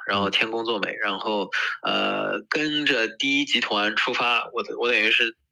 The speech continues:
Speaker 1: 因为那个H B F，他刚才介绍，他其实一共跑马拉松的一共就四千个跑者，然后大家也比较自觉，
Speaker 2: 嗯。
Speaker 1: 尽管是自由按照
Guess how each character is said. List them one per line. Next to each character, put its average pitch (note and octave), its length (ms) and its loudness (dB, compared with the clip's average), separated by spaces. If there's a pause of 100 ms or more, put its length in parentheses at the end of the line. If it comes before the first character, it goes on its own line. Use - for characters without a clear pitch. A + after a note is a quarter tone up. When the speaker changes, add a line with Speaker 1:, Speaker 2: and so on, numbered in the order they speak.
(100)
Speaker 1:
因 C#3+ 80 2
为 D3 240 4 (440)
那 C3+ 100 2
个 B2+ 80 4
H D3+ 220 4
B D#3 160 2
F， D#3+ 140 -2 (200)
他 C3+ 180 6
刚 C#3+ 260 2
才 C#3+ 80 4
介 C#3 140 4
绍， A#2+ 120 2
他 D3+ 160 2 (120)
其 D3 200 6
实 D#3 200 8
一 D3 120 6
共 E3+ 160 0
跑 - 420 -4
马 F#2 140 0
拉 G2 120 0
松 D#3+ 140 -8
的 G3 100 -4
一 - 120 -8
共 A2 160 -10
就 G#2+ 100 -6
四 - 220 -6
千 F2+ 180 -2
个 F2 120 -12
跑 - 200 -6
者， - 60 -2 (100)
然 G#2 80 -2
后 A2+ 100 -6
大 C3 80 -2
家 C3+ 100 0
也 C3+ 60 0
比 - 200 -4
较 G2+ 120 -2
自 - 180 -8
觉， - 300 -2 (140)
Speaker 2:
嗯。 A2+ 200 2
Speaker 1:
尽 B2 140 2
管 A2+ 140 0
是 A#2+ 140 2
自 - 200 -2
由 - 160 2
按 A2+ 200 0
照 G#2+ 220 2